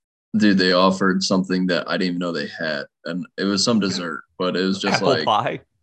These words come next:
Speaker 2: Yeah.
Speaker 1: no, 'cause that's a classic, but, like, it was something I was like, "What?" I was like,
Speaker 2: <laughs>
Speaker 1: I, it almost got me. Almo-, it was like a buck,
Speaker 2: Yeah.
Speaker 1: a buck dollar, a tol-, dollar ten or whatever. Fuck yeah.
Speaker 2: I mean, a heady play. Just ask.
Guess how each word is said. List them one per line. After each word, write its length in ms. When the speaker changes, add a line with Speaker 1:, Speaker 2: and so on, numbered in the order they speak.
Speaker 2:
Yeah. 140
Speaker 1:
no, 320
'cause 320
that's 240
a 60
classic, 600
but, 120
like, 360
it 80
was 160
something 200
I 60
was 80
like, 100
"What?" 220
I 40
was 140
like, 240
Speaker 2:
<laughs> 180
Speaker 1:
I, 440
it 100
almost 320
got 180
me. 60
Almo-, 200
it 40
was 140
like 120
a 40
buck, 260
Speaker 2:
Yeah. 160
Speaker 1:
a 60
buck 280
dollar, 440
a 40
tol-, 260
dollar 300
ten 320
or 60
whatever. 340
Fuck 260
yeah. 80
Speaker 2:
I 60
mean, 140
a 60
heady 300
play. 540
Just 200
ask. 580